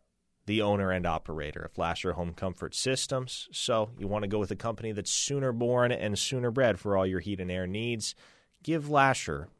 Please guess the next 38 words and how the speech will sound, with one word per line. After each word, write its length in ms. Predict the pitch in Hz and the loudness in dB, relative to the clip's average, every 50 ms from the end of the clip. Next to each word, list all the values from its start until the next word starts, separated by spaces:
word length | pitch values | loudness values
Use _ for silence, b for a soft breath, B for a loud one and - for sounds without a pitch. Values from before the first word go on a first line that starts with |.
| _ _ | _ _
a 80 | - 80 | -10 -10
call. 420 | - - - 95 92 80 - - b b b b b b b b b b b b _ | -8 -2 2 2 2 2 0 -6 b b b b b b b b b b b b _
We've 160 | 143 202 208 | 4 4 8
gotten 240 | - 269 240 233 226 | 8 8 8 8 4
some 220 | - - 165 123 | 2 4 4 6
really 240 | 123 143 143 135 131 | 6 6 6 6 4
good 400 | 113 120 131 123 120 110 101 - - - _ _ _ _ _ _ _ | 6 6 6 6 6 4 0 -6 -10 -20 _ _ _ _ _ _ _
what-ifs 960 | - 90 104 113 113 - _ _ - 98 80 69 - - - - - - - _ _ _ _ _ _ _ _ _ _ _ _ _ _ | 0 4 4 4 4 4 _ _ -2 -2 -2 -2 -6 -10 -8 -6 -6 -6 -8 _ _ _ _ _ _ _ _ _ _ _ _ _ _
on 160 | - 107 107 | 6 6 6
the 100 | 104 104 | 6 2
Knippelmeyer 520 | 92 - 104 101 90 - 98 92 90 87 87 | -2 0 -2 -2 -2 -2 -2 0 0 0 -2
Chevrolet 400 | - - 87 80 82 76 - - | -2 -4 -6 -4 -6 -8 -8 -8
text 260 | - 73 71 - - | -10 -10 -12 -12 -14
line. 140 | - - - _ _ _ _ b b b b b b b b b | -18 -18 -20 _ _ _ _ b b b b b b b b b
Some 220 | _ - 104 101 98 | _ -6 -2 0 4
really 260 | 110 127 127 117 113 | 6 6 6 6 6
good 160 | 95 104 95 | 4 2 2
what-ifs. 300 | 87 85 80 71 - - | 2 -2 -4 -4 -8 -14
Four 240 | - - - 135 143 | -8 0 4 6 8
oh 60 | 135 | 8
five, 340 | 120 - 135 120 113 110 98 | 8 6 6 6 6 4 2
six 260 | - - 120 107 - | 2 0 0 -2 0
five 280 | - 127 117 104 92 90 | 2 4 4 4 4 2
one, 160 | 95 92 90 | -2 -2 0
thirty-four 400 | 85 98 95 90 - - 101 92 | 0 0 -2 0 -2 -2 -2 -2
thirty-nine. 380 | - 92 90 87 85 73 65 65 | 0 -2 -2 -2 -2 -4 -6 -8
And, 80 | 73 | -8
of 120 | 76 73 - | -10 -10 0
course, 260 | - 139 - - - | 4 4 4 4 4
in 60 | 127 | -2
the 80 | 104 - | -4 -2
first 300 | - 143 147 131 - - | 2 2 4 4 4 4
segment, 260 | 123 107 101 101 98 | 4 4 4 2 -2
if 80 | 95 | 0
you're 80 | 110 131 | 0 0
just 260 | 131 120 131 117 - | 4 4 2 2 4
joining 360 | - 117 113 110 104 101 95 | 4 4 6 6 6 6 4
us, 260 | 95 92 90 - - | 4 4 2 2 -2